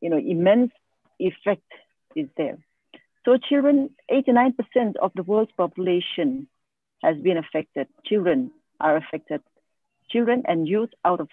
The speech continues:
school due to covid nineteen closure. That comes to eighty-nine percent of the world's student population as of March twenty twenty. So basically, in figures, it is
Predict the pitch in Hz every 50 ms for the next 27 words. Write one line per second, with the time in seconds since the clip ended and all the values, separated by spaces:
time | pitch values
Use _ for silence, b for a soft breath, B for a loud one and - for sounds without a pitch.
0 | _ _ _ - 220 190 160 143 135 165 170 156 - - 202 240 - - 147 147
1 | 143 175 175 165 165 160 156 156 147 - 151 151 151 - - 147 143 143 135 147
2 | 139 127 165 151 - - 160 156 151 - _ - - - - 160 175 - - 147
3 | 160 156 160 160 - - - _ - 165 151 147 - 135 - - 135 135 151 165
4 | 190 214 - _ _ _ _ _ _ _ _ _ _ - - - 143 175 220 233
5 | - - 143 139 - 156 151 156 151 - - - 123 110 - - - _ - -
6 | 147 143 139 151 156 170 - _ - 151 156 156 160 175 180 - - _ 160 147
7 | 143 147 - 202 240 240 - - 151 139 139 139 - 139 131 135 - _ - 185
8 | 214 262 294 B B B B B B B _ _ 196 208 - - 233 - 220 202
9 | 190 196 214 226 - _ _ _ - 180 175 160 - - 202 175 180 190 202 208
10 | - - - 156 156 151 151